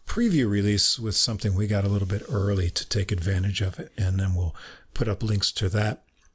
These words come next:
once it becomes available. For all the other music that we just mentioned, if you want to, uh, get a jump on listening shortly after this episode's released, we'll have the playlist up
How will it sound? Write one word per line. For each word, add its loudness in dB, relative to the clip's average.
once 2
it 0
becomes 0
available. 0
For 2
all 4
the 4
other 2
music 2
that -2
we 2
just 0
mentioned, 0
if -2
you 2
want 0
to, 0
uh, -2
get 0
a 2
jump -2
on 0
listening 2
shortly 0
after 0
this 0
episode's -2
released, 2
we'll 0
have 0
the 2
playlist 0
up -4